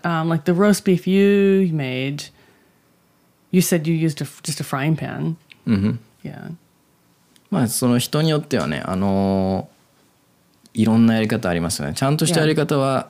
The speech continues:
Speaker 2: 袋に詰めて、
Speaker 1: Yeah.
Speaker 2: ちょっとお湯の中に入れておくとか。
Speaker 1: Oh, okay.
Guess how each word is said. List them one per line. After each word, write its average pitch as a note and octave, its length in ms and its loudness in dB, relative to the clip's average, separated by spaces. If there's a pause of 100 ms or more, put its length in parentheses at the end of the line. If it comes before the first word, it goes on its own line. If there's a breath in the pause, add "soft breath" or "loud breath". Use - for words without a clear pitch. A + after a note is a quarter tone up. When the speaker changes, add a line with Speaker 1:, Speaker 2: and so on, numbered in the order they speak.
Speaker 2:
袋 A#2 400 -2
に G2+ 120 4
詰 F2+ 260 -6
め C#2+ 80 -8
て、 - 160 -8
Speaker 1:
Yeah. D2+ 300 -6 (720)
Speaker 2:
ち A2 80 -2
ょ - 20 2
っ - 20 -8
と - 160 -6
お G2 100 2
湯 G2 160 2
の F#2+ 120 2
中 F#2 300 -2
に C#2+ 140 -8
入 F2+ 100 -8
れ F2 100 -4
て - 120 -12
お F#2+ 60 -8
く - 140 -16
と - 120 -10
か。 - 360 -10 (120)
Speaker 1:
Oh, D#3+ 480 -2
okay. C3+ 340 -10